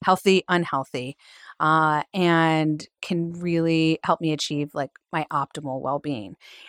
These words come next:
And so I was living at home with, living with my mom and my dad,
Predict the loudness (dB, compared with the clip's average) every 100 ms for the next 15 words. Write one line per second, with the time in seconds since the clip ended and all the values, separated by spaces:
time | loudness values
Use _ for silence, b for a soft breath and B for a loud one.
0 | b 2 4 4 0 -2 4 6 6 6
1 | 6 4 0 _ _ _ _ _ _ _
2 | 2 6 6 6 4 -2 0 2 4 2
3 | 4 4 4 2 _ _ -18 -2 0 0
4 | -6 _ _ -2 2 2 2 2 2 0
5 | -4 -4 -4